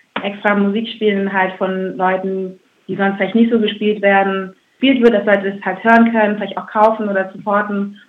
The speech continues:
Oder wir auch Acts haben, wo wir so ein bisschen drauf achten, woher die kommen und, ähm, was sie für einen Background haben. Also wir hoffen einfach, dass das jetzt gerade vielleicht so ein Anfang ist, aber dass das dann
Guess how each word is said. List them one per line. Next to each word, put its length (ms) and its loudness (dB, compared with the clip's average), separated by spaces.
Oder 140 -4
wir 140 2
auch 140 -6
Acts 280 -6
haben, 460 -2
wo 100 -8
wir 100 0
so 80 -2
ein 60 -4
bisschen 220 -6
drauf 200 -4
achten, 340 -2
woher 240 -2
die 100 -4
kommen 520 -4
und, 500 -8
ähm, 560 -8
was 140 -14
sie 100 -20
für 80 -10
einen 60 -4
Background 400 -2
haben. 400 -4
Also 140 -8
wir 80 0
hoffen 220 4
einfach, 280 2
dass 160 -4
das 200 -2
jetzt 220 -4
gerade 280 0
vielleicht 300 -8
so 140 -8
ein 100 -6
Anfang 420 0
ist, 240 -4
aber 420 -4
dass 140 -18
das 140 -12
dann 340 -6